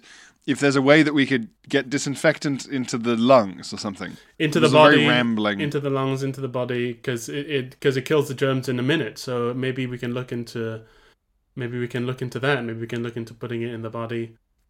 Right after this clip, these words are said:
Speaker 2: and maybe through injection.
Speaker 1: It was quite a thing. <laughs> It was quite a thing to, to watch the most powerful man on earth,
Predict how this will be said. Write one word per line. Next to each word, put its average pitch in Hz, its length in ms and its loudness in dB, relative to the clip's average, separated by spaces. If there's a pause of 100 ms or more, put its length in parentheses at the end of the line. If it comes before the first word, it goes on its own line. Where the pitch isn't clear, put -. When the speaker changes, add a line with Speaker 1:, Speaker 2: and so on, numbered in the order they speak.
(180)
Speaker 2:
and 113 140 -6
maybe 110 160 -6
through 113 180 -6
injection. 123 440 -6
Speaker 1:
It - 20 0
was 127 80 -2
quite 202 300 -2
a 190 80 0
thing. 104 480 -2
<laughs> - 640 -18 (800)
It 143 80 -4
was 156 140 0
quite 180 280 0
a 180 80 2
thing 123 420 0
to, 127 340 0
to 131 180 2
watch 135 500 8
the 135 120 0
most 131 240 4
powerful 160 480 2
man 143 320 2
on 127 180 2
earth, 117 480 -4